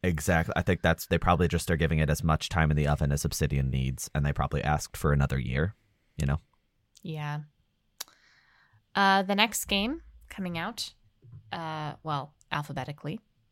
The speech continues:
Speaker 2: is a
Speaker 1: <laughs>
Speaker 2: game called Baby Steps. Uh, you play as a guy who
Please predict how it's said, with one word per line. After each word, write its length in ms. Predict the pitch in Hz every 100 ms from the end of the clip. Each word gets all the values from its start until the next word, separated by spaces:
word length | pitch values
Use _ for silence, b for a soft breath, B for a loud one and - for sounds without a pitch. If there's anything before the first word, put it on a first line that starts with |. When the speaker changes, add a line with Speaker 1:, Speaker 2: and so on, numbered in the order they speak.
| - -
Speaker 2:
is 200 | 175 147
a 260 | 165 147 -
Speaker 1:
<laughs> 40 |
Speaker 2:
game 160 | 180 175
called 260 | - 175
Baby 260 | 185 165 175
Steps. 600 | - 202 226 - - - _ b b 180
Uh, 100 | 165
you 180 | 165
play 300 | 156 - 170
as 160 | 160 156
a 60 | 160
guy 460 | 151 139 151 208 - _ _ _ _ -
who 360 | 156 151 143